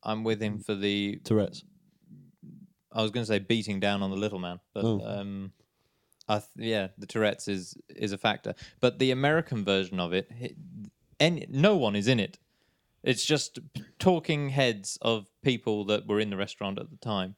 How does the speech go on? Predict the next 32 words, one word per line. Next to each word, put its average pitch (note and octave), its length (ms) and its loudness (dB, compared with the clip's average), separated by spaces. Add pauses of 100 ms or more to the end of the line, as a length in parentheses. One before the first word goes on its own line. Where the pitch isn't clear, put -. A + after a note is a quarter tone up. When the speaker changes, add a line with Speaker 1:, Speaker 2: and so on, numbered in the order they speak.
(360)
Speaker 1:
talking A2+ 300 0
about G2+ 260 2
what A2+ 260 0
happened. G2 500 -4 (560)
Speaker 2:
Gordon B2 320 2
came A#2 280 2
in A#2 440 4
and G#2+ 120 2
he G#2 120 2
was, G2 200 0
like, G2 300 0 (560)
shouting B2 540 4
and A#2+ 100 0
stuff. A2+ 360 4
And A2 100 2
I - 20 8
Speaker 1:
"What F4+ 140 10
Speaker 2:
go, - 40 4
Speaker 1:
are E4 40 6
you E4 80 4
doing?" C#4+ 720 4
And, E3+ 300 0
uh, G3 240 4
like, G3+ 260 2
kind F3 160 0
of C#3 80 -6
thing. C3 160 0
It B2+ 80 -6
just A#2+ 140 -2
Speaker 2:
Yeah. A#2 60 0
Speaker 1:
cuts A#2 220 4
away. C3+ 340 0